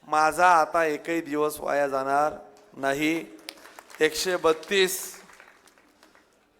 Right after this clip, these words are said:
ची मेजॉरिटी वरती जे होतील ते होतील.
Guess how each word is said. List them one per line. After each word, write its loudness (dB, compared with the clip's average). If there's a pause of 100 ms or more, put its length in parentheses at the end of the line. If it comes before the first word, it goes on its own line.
(240)
ची -2
मेजॉरिटी 2 (1120)
वरती 4
जे -8
होतील -6 (680)
ते -2
होतील. -4